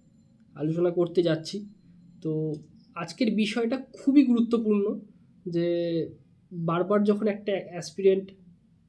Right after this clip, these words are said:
এক্সাম ক্লিয়ার করতে পারে না, অর্থাৎ এক্সামগুলো তো,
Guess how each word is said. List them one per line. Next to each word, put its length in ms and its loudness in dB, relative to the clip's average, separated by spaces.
এক্সাম 420 2
ক্লিয়ার 220 0
করতে 300 -4
পারে 240 2
না, 80 0
অর্থাৎ 300 -4
এক্সামগুলো 520 0
তো, 240 0